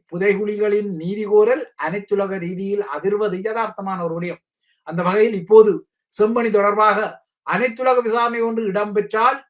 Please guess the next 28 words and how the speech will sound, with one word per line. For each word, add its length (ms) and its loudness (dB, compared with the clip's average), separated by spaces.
சிறையில் 440 2
உள்ள 200 -2
தனது 300 -6
கணவர் 500 -4
சாட்சி 480 -4
வழங்குவார் 500 -2
என 120 -6
செம்மணியில் 760 -4
சூரிய 480 -2
கதிர் 320 0
ராணுவ 380 -2
நடவடிக்கைக்கு 640 -6
பின்னர் 300 -6
இடம்பெற்ற 440 -6
கிருஷாந்தி 460 -2
என்ற 240 -4
பதினொன்று 500 -4
வயது 300 -4
மாணவி 400 -4
மற்றும் 320 -6
அவரது 320 -6
அன்னை 340 -6
உட்பட்டவர்கள் 680 -6
மீதான 320 -4
குரூர 380 2
படுகொலையில் 680 -2
சிக்கி 400 -8
சிறை 300 2